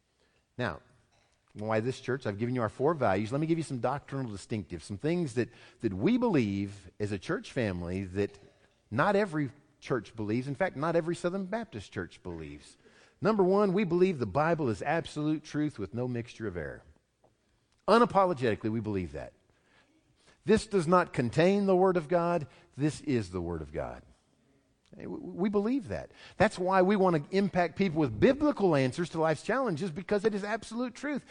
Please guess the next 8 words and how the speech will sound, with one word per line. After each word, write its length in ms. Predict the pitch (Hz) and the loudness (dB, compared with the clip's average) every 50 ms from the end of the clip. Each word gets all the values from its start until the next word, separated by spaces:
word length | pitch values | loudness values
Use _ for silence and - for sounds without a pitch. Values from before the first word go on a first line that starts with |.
| - - - - - - | -16 -18 -18 -18 -10 -6
My, 800 | 127 135 139 143 156 214 262 262 233 190 170 180 196 196 180 - - - - | -2 2 4 6 6 6 6 4 4 4 4 2 2 0 -2 -6 -8 -8 -8
if 100 | 139 - | -4 -4
you 60 | 262 | -2
come 180 | - - 262 240 | 0 2 2 2
to 60 | 202 | 2
me 80 | 220 220 | 0 0
for 140 | - 175 | -2 -4
counseling, 560 | 135 - 180 202 262 240 - - 151 151 156 | -2 0 0 0 0 -2 -2 -2 -2 -2 -2